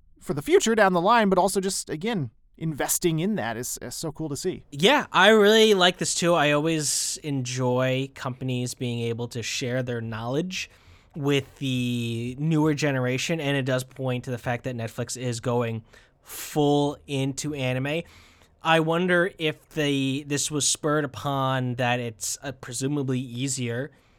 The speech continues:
Speaker 2: to make quality anime while working remotely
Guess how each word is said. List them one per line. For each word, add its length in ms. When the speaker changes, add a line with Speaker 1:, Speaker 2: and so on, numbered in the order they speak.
Speaker 2:
to 200
make 280
quality 640
anime 720
while 960
working 460
remotely 580